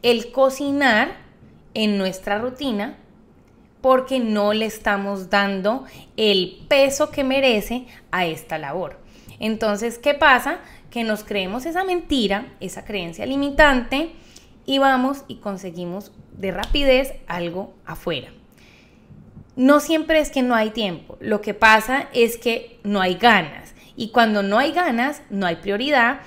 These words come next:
y cuando no hay prioridad, pues no hay actuar. ¿Listo? Entonces, ¿qué es lo que te propongo yo el día de hoy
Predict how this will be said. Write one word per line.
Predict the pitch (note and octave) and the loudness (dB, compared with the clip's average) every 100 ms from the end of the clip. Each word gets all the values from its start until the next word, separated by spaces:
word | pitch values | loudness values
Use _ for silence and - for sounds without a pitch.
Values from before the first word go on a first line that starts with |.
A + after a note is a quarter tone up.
| - - | -18 -12
y | G#3+ | -6
cuando | G#3+ F#3+ E3+ | -4 -2 -4
no | F#3+ | -6
hay | G#3+ | -4
prioridad, | D4+ E4 F4 D#4 D4+ D#4 - _ _ _ | -2 0 2 0 0 -6 -20 _ _ _
pues | - E4 - - - | -2 -2 -4 -16 -6
no | G3 | -2
hay | F3 | -2
actuar. | D3+ - - D#3+ - - - - - - - | -2 -6 -6 -6 -6 -16 -20 -20 -20 -20 -12
¿Listo? | G#3+ A#3 A3+ - E4+ | -6 -4 -4 -6 -6
Entonces, | B3+ G#3+ G#3+ G#3 A#3+ B3+ - - | -6 -8 -6 -6 -6 -8 -12 -16
¿qué | - D4+ | 0 2
es | D#4 D#4 | 2 0
lo | E4+ | -8
que | E4+ | -6
te | D4+ | -8
propongo | C4+ G#3+ G3+ A#3 A3 A3+ | -4 -6 -4 -4 -4 -6
yo | A3+ A#3+ | -6 -6
el | A#3+ | -6
día | A#3+ A#3 | -2 0
de | A3 F3 | 2 0
hoy | F3+ G#3 | 0 -2